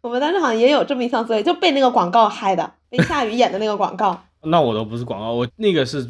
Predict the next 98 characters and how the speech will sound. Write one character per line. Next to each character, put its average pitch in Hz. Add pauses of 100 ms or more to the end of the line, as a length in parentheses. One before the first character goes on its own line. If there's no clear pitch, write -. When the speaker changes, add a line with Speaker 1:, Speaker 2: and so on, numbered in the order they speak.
Speaker 2:
一 156
开 170
始 131
是 123
课 156
本 104
上 120
一 120
个 120
例 139
子， 98
那 123
时 113
候 117
就 120
是 117
课 127
本 110
上 120
的 107
小 104
人 95
儿 101
在 123
做 120
这 113
个 110
事 113
情， 90 (220)
就 107
啊， 98
老 92
师 104
就 104
说 104
：“你 101
们 123
回 123
家 120
也 113
要 113
做 123
这 113
个 117
事 117
情。” 98 (240)
Speaker 1:
天 233
哪， 220 (420)
为 285
什 208
么 175
呢？ - (540)
<laughs> 170 (540)
为 330
什 247
么？ - (340)
Speaker 2:
所 190
以 208 (180)
我 120 (220)
就 330
很， -
Speaker 1:
多 494
脏 -
啊。 -
Speaker 2:
还 160
很 131
好 156
奇 120
呢， 120
我 107
都 113
不 120
知 139
道 139
现 151
在 143
的 127
孩 110
子 107
有 101
没 95
有 101
这 104
种 92
作 101
业 92
了， -
估 123
计 120
可 104
能 95
没 92
有 87
了。 90
现 143
在 147
孩 110
子 123